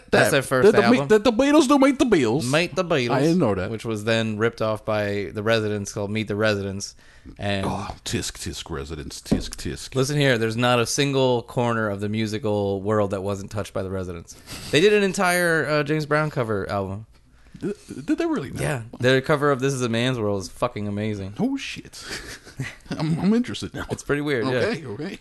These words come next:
Speaker 2: Uh, I think it's actually one of the last songs that Snakefinger ever recorded with them.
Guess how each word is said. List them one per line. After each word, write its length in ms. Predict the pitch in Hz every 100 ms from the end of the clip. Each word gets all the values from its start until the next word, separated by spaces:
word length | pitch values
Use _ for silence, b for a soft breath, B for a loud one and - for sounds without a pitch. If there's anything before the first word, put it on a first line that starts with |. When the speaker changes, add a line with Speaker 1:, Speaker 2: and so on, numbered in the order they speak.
| -
Speaker 2:
Uh, 400 | 107 104 98 92 -
I 120 | 123
think 120 | 202
it's 80 | 214
actually 220 | 165 147
one 120 | 131 127
of 40 |
the 320 | 117 104 -
last 280 | 117 120 -
songs 240 | 120 113
that 100 | 107
Snakefinger 460 | - 135 135 120 104 101
ever 160 | 95
recorded 320 | 92 95 95 90
with 80 |
them. 180 | 92 87